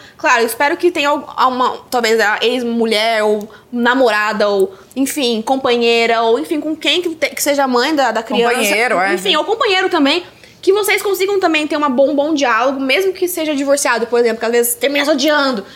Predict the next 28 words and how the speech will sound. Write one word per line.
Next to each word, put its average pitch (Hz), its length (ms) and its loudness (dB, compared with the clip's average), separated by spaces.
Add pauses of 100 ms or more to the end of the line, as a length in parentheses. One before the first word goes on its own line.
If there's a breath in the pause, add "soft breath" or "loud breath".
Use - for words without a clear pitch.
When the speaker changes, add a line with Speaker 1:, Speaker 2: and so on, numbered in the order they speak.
(240 loud breath)
Speaker 1:
Mas 302 220 0
sobre 453 340 2
a 392 40 -4
criança, 339 420 0
que - 80 -16
tenha 466 200 2
um 370 60 4
bom 285 160 2
diálogo 269 400 0
pra 294 140 -4
Speaker 2:
Uhum. 302 60 -8
Speaker 1:
conseguir, 302 500 -4 (200 loud breath)
em 285 80 -4
prol 320 300 4
disso, 320 240 -4
você 349 220 -6
ser 381 320 0
um 381 100 0
bom 320 160 -4
pai, 269 320 0
porque 320 260 -6
é 349 220 0
muito 339 180 -2
importante. 254 520 -2
Pensa 330 400 -4
na, 294 160 -4
nessa 254 240 -6
criança, 254 580 -2